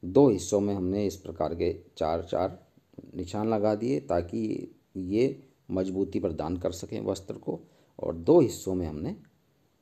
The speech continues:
फ्लोट बनाए हैं, इस तरह के फ्लोट्स। तो इस तरह की जो डिज़ाइन होती है वो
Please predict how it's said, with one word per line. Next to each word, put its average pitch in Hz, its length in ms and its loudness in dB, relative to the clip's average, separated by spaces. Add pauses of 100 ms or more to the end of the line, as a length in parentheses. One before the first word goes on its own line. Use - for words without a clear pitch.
(300)
फ्लोट 104 340 0
बनाए - 340 -16
हैं, - 220 -20
इस - 240 -12
तरह - 160 -8
के - 180 -20
फ्लोट्स। - 480 -20 (400)
तो - 160 -4
इस - 220 0
तरह 117 240 -2
की 107 160 -6
जो 92 120 0
डिज़ाइन 78 400 -2
होती 87 280 -10
है 110 200 -8 (440)
वो 143 400 0